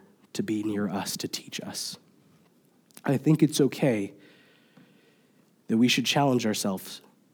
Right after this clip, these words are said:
to walk across the street and invite our neighbors, to watch, walk across to the next cubicle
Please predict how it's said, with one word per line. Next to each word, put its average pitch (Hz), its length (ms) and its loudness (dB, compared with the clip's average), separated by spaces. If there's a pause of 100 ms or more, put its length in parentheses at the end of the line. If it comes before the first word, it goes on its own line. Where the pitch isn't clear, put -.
(460)
to - 80 -2
walk 104 200 -2
across 113 380 -2
the - 40 -6
street - 400 -4 (440)
and 113 100 -2
invite 107 320 -2
our 113 80 0
neighbors, - 480 -6 (1600)
to - 80 -8
watch, 101 240 -2 (100)
walk 113 220 0
across 127 380 0
to - 100 -2
the 123 100 2
next 120 240 2
cubicle 131 540 2